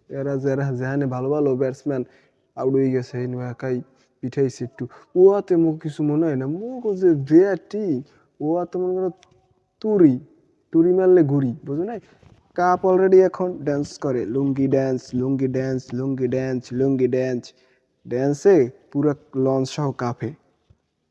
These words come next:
কাফে। সাকিব, উম্মুয়া,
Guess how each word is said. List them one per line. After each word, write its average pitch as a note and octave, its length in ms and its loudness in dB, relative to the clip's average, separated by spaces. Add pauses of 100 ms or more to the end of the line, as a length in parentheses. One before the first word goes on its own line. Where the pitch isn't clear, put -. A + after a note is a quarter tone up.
(460)
কাফে। A#2+ 300 -6 (420)
সাকিব, D3 320 -6 (380)
উম্মুয়া, B3 600 -6